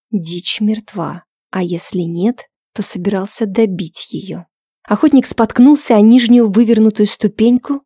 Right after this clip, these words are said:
чертыхнулся. Он сам тоже ночью об эту ступеньку споткнулся. Не споткнуться было невозможно.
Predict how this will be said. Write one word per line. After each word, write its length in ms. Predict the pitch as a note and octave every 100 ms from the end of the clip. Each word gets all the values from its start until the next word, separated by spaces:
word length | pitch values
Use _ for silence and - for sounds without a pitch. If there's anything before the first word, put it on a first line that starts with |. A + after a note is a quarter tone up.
| _
чертыхнулся. 920 | - A3+ - C4 G#3 E3+ E3 - F3+ - _
Он 100 | B3
сам 300 | B3 C4 F#3+
тоже 260 | - G3+ F#3+
ночью 380 | G3 B3+ - F#3
об 80 |
эту 160 | G#3 G#3+
ступеньку 480 | - G3+ G#3 A3+ A#3
споткнулся. 720 | - B3+ - A#3 D#3+ - D#3 - _
Не 240 | G3 F#3+ F#3+
споткнуться 640 | - F#3+ - G3+ G3+ -
было 160 | A3 F#3
невозможно. 720 | G3 G#3+ A#3+ G#3+ D#3 D#3